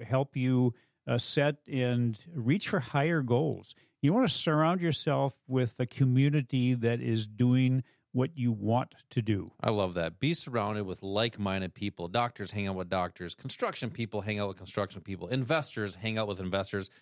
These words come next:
Speaker 2: Don't be a fly. We know where they hang out. Once again, for two tickets, nine five two, eight one four, forty four ten.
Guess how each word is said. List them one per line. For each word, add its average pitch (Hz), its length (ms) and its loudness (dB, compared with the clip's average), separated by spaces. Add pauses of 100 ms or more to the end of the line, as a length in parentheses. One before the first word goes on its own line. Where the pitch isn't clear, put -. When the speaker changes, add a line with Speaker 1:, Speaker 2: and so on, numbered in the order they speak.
(100)
Speaker 2:
Don't 233 200 -2
be 147 100 0
a 117 80 -2
fly. 82 440 -8
We 165 100 -4
know 143 100 -2
where 101 120 -2
they 82 100 -6
hang 80 200 -8
out. 67 180 -16 (260)
Once 233 180 0
again, 175 220 0
for 165 100 -8
two 190 180 -2
tickets, 180 400 -4
nine 107 240 -2
five 98 360 -6
two, 202 280 -2
eight 113 160 -2
one 95 220 -6
four, 180 260 2
forty 123 280 -2
four 104 180 -6
ten. 139 300 -2